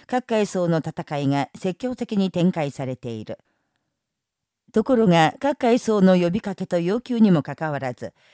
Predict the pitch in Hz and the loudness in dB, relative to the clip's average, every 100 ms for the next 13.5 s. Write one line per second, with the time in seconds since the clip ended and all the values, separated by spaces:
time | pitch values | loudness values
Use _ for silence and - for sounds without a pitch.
0 | _ 180 208 240 233 226 226 208 196 190 | _ 6 8 10 8 4 0 0 0 -4
1 | 151 131 123 113 - _ _ _ 214 254 | -8 -8 -6 -8 -10 _ _ _ 4 6
2 | 247 247 214 190 180 175 214 269 240 208 | 6 2 0 2 4 2 -2 -2 -2 -2
3 | - 170 156 151 202 254 226 214 196 156 | 0 2 2 0 0 4 6 6 6 2
4 | 143 139 131 - 269 254 190 151 226 214 | -2 -2 -4 -2 0 4 4 2 -4 -6
5 | 139 139 - 127 120 117 - _ _ _ | -8 -12 -6 -4 -4 -6 -14 _ _ _
6 | - 208 - 277 254 247 226 214 214 - | 0 0 2 2 2 2 2 4 2 0
7 | 165 147 147 139 - 190 202 196 180 180 | 0 2 2 2 0 0 2 2 2 0
8 | 202 185 - 156 160 - 120 _ _ _ | 2 0 0 0 0 -4 -10 _ _ _
9 | _ _ 196 196 202 185 165 156 185 - | _ _ 0 4 4 4 4 4 0 2
10 | 269 269 254 214 240 220 214 190 190 214 | 4 4 2 0 2 4 4 4 2 4
11 | 240 208 208 175 180 - 247 240 226 208 | 4 4 0 -2 -2 2 2 2 -2 -4
12 | 156 147 156 170 180 160 156 165 190 185 | -2 -2 -2 0 2 2 2 2 2 0
13 | 190 - 139 131 123 | -4 -6 -6 -4 -6